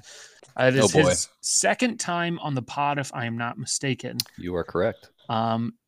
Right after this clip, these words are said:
Speaker 1: and Josh and I will just kind of pepper some questions at him like we have done to Joe and like we have done to Dan. Um, I will kind of take the lead here, and then Josh will follow us. Alex.
Speaker 2: Sir.
Speaker 1: Uh,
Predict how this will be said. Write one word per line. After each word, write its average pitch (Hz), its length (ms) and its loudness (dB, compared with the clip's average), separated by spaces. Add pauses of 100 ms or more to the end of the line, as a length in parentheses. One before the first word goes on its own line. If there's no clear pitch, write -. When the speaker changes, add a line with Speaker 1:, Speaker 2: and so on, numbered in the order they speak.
Speaker 1:
and 131 420 2
Josh 160 320 0
and 185 80 -4
I 185 100 0
will 180 120 0
just 165 240 -4
kind 170 160 -4
of 143 60 -6
pepper 156 260 -6
some 151 160 -4
questions 151 380 -2
at 151 120 2
him 160 100 -4
like 143 200 -4
we 143 100 0
have 123 160 -2
done 127 280 0
to 131 120 -6
Joe 123 460 0
and 147 80 -6
like 135 200 -4
we 156 120 -2
have 147 120 -4
done 160 220 -2
to 147 100 -6
Dan. 143 520 0 (160)
Um, 135 520 -2 (200)
I 165 180 4
will 247 140 0
kind 190 240 0
of 147 200 -2 (600)
take 226 260 6
the 196 80 6
lead 160 320 4
here, 143 300 4
and 151 120 2
then 135 180 2
Josh 143 280 0
will 131 80 -2
follow 131 320 0
us. 127 340 0 (120)
Alex. 165 640 2 (360)
Speaker 2:
Sir. 95 340 10
Speaker 1:
Uh, - 140 -8